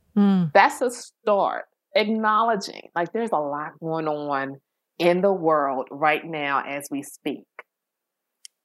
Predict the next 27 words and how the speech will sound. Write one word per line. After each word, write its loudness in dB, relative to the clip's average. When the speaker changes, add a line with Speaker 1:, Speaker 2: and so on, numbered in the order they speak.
Speaker 2:
And 0
because 2
it's -6
not 0
happening -4
in -2
someone's -2
backyard 0
doesn't 2
mean -2
it's -4
not 0
impacting -8
them. -12
So 4
acknowledgement -2
is -6
also 0
a -4
very -2
important -4
tool -4
for 0
a -2
leader -6
to -10
use. -10